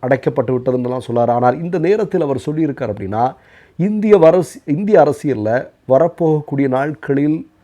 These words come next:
ஒரு பெரும் திருப்பம் நடக்கவிருக்கிறது. இப்ப நிதிஷ்குமாரும் சந்திரபாபு நாயுடுவும் இல்லை அப்படின்னா மோடியால ஆட்சியில் இருக்க முடியாது. தோற்ற கட்சி இன்றைக்கு ஆட்சி பொறுப்பில் இருக்கிறது. தோற்ற கட்சின்னா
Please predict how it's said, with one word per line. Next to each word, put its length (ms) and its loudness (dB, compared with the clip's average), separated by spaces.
ஒரு 180 -4
பெரும் 460 2
திருப்பம் 580 -2
நடக்கவிருக்கிறது. 640 -4
இப்ப 160 -6
நிதிஷ்குமாரும் 800 2
சந்திரபாபு 600 2
நாயுடுவும் 600 0
இல்லை 320 2
அப்படின்னா 600 0
மோடியால 400 6
ஆட்சியில் 460 2
இருக்க 220 -4
முடியாது. 320 -10
தோற்ற 340 6
கட்சி 300 -4
இன்றைக்கு 280 -2
ஆட்சி 240 -2
பொறுப்பில் 320 -8
இருக்கிறது. 380 -12
தோற்ற 260 0
கட்சின்னா 400 -6